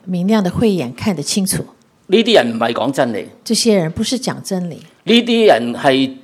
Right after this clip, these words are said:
Speaker 2: 將一啲啱使嘅經文出嚟講嘢。
Speaker 1: 這些人把一些，呃，好用的經文拿出來講。
Speaker 2: 噉呢，然後第四節佢叫我哋有好好嘅管理自己嘅家，使兒女凡事端莊順服。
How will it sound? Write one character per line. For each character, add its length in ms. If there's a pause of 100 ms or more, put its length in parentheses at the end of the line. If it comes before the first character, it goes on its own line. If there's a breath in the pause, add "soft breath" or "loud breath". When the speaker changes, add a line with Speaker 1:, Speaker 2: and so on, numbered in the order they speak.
(140)
Speaker 2:
將 260
一 40
啲 580
啱 300
使 120
嘅 280
經 200
文 220
出 140
嚟 140
講 180
嘢。 180 (460 soft breath)
Speaker 1:
這 100
些 220
人 220
把 200
一 120
些， 260 (220 loud breath)
呃， 260
好 260
用 180
的 100
經 200
文 220
拿 160
出 200
來 220 (200)
講。 140 (1000)
Speaker 2:
噉 140
呢， 200
然 140
後 80
第 180
四 140
節 160
佢 140
叫 180
我 140
哋 80
有 260
好 220
好 160
嘅 240
管 160
理 100
自 100
己 100
嘅 120
家， 260 (160 loud breath)
使 260
兒 460
女 80
凡 320
事 220
端 320
莊 240
順 160
服。 220